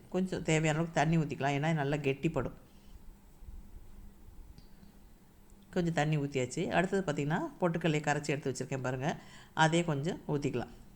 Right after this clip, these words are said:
ஏன்னா, அப்போ நமக்கு வந்து நல்லாயிருக்கும், டேஸ்ட்டும் நல்லாயிருக்கும், நல்ல கொல கொலன்னு நல்லா கிடைக்கும். இப்போ பார்த்தீங்கன்னா, பொட்டுக்கடலை கரைச்சதை ஊத்தியாச்சு. அவ்வளவுதான். இப்போ நமக்கு டேஸ்ட் பண்ணி பார்த்தா உப்பு கொஞ்சம் பத்தல.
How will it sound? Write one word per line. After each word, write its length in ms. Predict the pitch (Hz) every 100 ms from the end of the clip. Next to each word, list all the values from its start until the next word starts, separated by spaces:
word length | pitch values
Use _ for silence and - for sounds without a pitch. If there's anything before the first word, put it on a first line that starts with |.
| - -
ஏன்னா, 160 | 165 165
அப்போ 180 | 160
நமக்கு 280 | 156 143 143
வந்து 200 | 139 156 175 143 123 113 120
நல்லாயிருக்கும், 520 | 135 156 175 - - -
டேஸ்ட்டும் 400 | 165 165 190 160
நல்லாயிருக்கும், 440 | 151 151 175 - - - - -
நல்ல 220 | 180 196 190 165 156
கொல 180 | 151 156
கொலன்னு 340 | 156 160 175 156
நல்லா 180 | 156
கிடைக்கும். 400 | 160 139 135 135 - - - - - - - - - - - - -
இப்போ 140 | 170 165
பார்த்தீங்கன்னா, 400 | 156 156 151 196 320 - -
பொட்டுக்கடலை 380 | 165 165 160
கரைச்சதை 320 | 156 147 151 147
ஊத்தியாச்சு. 500 | 139 143 127 127 - 220 -
அவ்வளவுதான். 520 | - 143 139 131 139 -
இப்போ 160 | - 151
நமக்கு 300 | 147 147 175
டேஸ்ட் 320 | 170 165 160 -
பண்ணி 160 | 147
பார்த்தா 200 | 143 143
உப்பு 240 | 170 160 160
கொஞ்சம் 240 | 143 139
பத்தல. 280 | 131 131